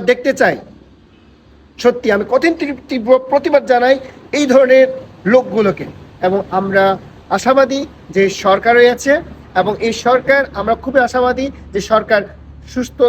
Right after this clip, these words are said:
তদন্ত করে আইনের আওতায় এই লোকদেরকে বিচার করে শাস্তি প্রদান করতে হবে, এবং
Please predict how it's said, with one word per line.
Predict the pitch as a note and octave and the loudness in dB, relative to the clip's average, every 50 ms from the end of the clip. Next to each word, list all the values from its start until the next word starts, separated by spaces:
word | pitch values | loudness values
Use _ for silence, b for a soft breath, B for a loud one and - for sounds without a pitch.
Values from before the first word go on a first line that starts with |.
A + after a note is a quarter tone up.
| A#3+ A#3 | 0 0
তদন্ত | A#3 A#3 A#3 A#3+ A#3+ A#3 B3+ | -2 0 0 0 0 0 -2
করে | A#3+ A#3+ A3+ G#3 F#3 D3+ A#2 - - - - - - - - G3 A#3 | -2 0 0 0 -2 -2 -4 -8 -16 -20 -20 -20 -20 -10 -2 0 2
আইনের | B3+ C4 C4 C4+ C#4 C4+ - - - A3+ | 4 4 4 4 2 0 -4 -8 -2 0
আওতায় | C4 C#4 C#4 C#4 C#4 A#3+ G3+ E3 - - - | 2 2 2 2 0 0 0 -2 -4 -8 -8
এই | F#3 A3+ A3+ G3+ F3+ E3 F3+ | -6 -6 -4 -4 -4 0 0
লোকদেরকে | G3+ G#3 F#3+ G#3 - G#3 G3+ G3+ G3 F#3 E3 - - - - - - - - - - - | 0 0 -2 -4 -4 -4 -2 -2 -2 -4 -4 -6 -8 -18 -20 -20 -20 -20 -20 -20 -14 -10
বিচার | D#3+ F#3 - - G#3+ G3 G3 - | -8 -8 -4 -2 0 0 0 0
করে | - F#3+ E3+ D#3 C3+ A2 - - - - - - - - - - | 0 -2 -4 -4 -6 -10 -14 -20 -20 -20 -20 -20 -20 -20 -20 -16
শাস্তি | - - F#3 F3 - - F#3 | -8 -6 -6 -6 -4 -6 -10
প্রদান | - D#3+ D3+ D3+ D3 D3+ - | -8 -8 -8 -8 -8 -8 -10
করতে | C3 - - C3+ | -12 -14 -12 -12
হবে, | B2+ A#2+ - - - - - - _ - - - - - - | -12 -12 -14 -20 -20 -20 -20 -20 _ -20 -20 -20 -20 -16 -10
এবং | - E3+ F3+ A3+ | -6 -4 -2 -2